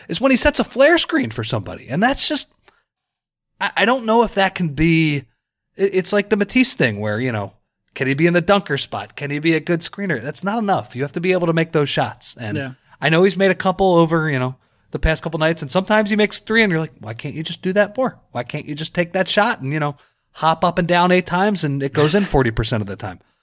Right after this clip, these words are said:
Speaker 1: Uh, so I, like, I guess to answer Nate's question, I, I don't exactly know what the right answer is, but it's, it's much more of a question than I thought it would be, um, for two reasons, because of the small backcourt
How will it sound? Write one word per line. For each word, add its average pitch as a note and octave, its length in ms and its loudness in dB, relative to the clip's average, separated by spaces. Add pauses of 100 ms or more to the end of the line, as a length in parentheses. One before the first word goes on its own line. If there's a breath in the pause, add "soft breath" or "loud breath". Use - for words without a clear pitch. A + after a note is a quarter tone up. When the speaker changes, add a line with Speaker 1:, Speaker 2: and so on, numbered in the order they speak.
(280)
Speaker 1:
Uh, G2+ 380 -8 (760 loud breath)
so G3 220 4
I, G#3+ 300 2
like, F#3 260 -8
I F#3 140 -4
guess C4 200 2
to G#3+ 80 0
answer F#3 220 2
Nate's D#3 160 2
question, D#3+ 240 0
I, F3 200 2
I F#3+ 40 6
don't F#3 200 2 (100)
exactly B2 480 -4
know A2+ 340 -2
what C#3 220 -4
the C3 80 0
right B2 160 0
answer A#2 260 -2
is, A#2 140 0
but A2+ 300 -2 (400 soft breath)
it's, D3+ 260 -6
it's C#3+ 160 -4
much E3 300 0
more D3+ 180 4
of B2+ 80 0
a B2 40 0
question A2 460 -2
than G2+ 140 -8
I F#2+ 80 -10
thought F#2 240 -8
it F#2 80 -16
would F#2 220 -14
be, F2 420 -10
um, F#2 380 -10
for D#3+ 100 -2
two G3+ 160 0
reasons, F#2 400 -8 (180)
because A#2+ 240 0
of B2 60 -6
the A2+ 60 -6
small A#2+ 260 2
backcourt G#2+ 500 -4